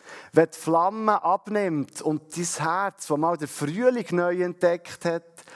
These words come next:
plötzlich anteilnahmslos ist worden. Kennst du es, wenn du dich für eine eigentlich wichtige Sache in deinem Leben zwar noch aktiv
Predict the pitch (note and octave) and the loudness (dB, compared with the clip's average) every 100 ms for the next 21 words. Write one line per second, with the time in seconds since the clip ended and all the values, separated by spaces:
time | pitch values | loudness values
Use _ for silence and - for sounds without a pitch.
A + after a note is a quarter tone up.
0 | - - _ C3 C#3+ - - - D#3+ E3 | -20 -20 _ 0 0 -2 -8 -4 -4 -4
1 | - - - B2+ D#3+ - - D#3 D#3+ E3 | -12 -10 -4 -2 -2 -4 -2 0 0 -2
2 | D#3 D#3 - D#3+ D#3 A2 - - - _ | -4 -6 -6 -4 -4 -6 -10 -16 -20 _
3 | _ _ - C3 C3+ C3+ C#3+ - F#2 E2 | _ _ -10 -10 -6 -6 -6 -8 -12 -12
4 | _ _ _ _ _ _ _ _ _ _ | _ _ _ _ _ _ _ _ _ _
5 | _ _ _ - - _ - C#3+ D#3+ G3+ | _ _ _ -20 -20 _ -4 -2 -2 -4
6 | - G3 - C3+ D#3 E3+ E3+ E3+ E3+ - | -4 -4 -2 -2 -2 0 0 0 -4 -12
7 | - - C#3+ C#3 D3 - D3+ F3 G3+ F3 | -20 -8 -4 -2 -2 -2 -2 0 -2 -2
8 | C#3+ C3 C3 F3 G#3 - G#3+ G3 D#3 - | -2 -4 -2 -2 -2 -2 -2 -2 -4 -4
9 | - D3 F#3 F#3 - - C#3+ D3+ E3+ F3 | 0 0 0 -6 -10 -6 -4 -2 -2 0
10 | C3+ C3 D3+ - D#3+ G#2 - A#2 B2+ C3 | 0 0 -4 -2 -2 -2 -4 -4 -2 -2
11 | C3+ D3+ - - E3 E3 E3+ - - | -2 -4 -8 -8 -4 -2 -4 -8 -18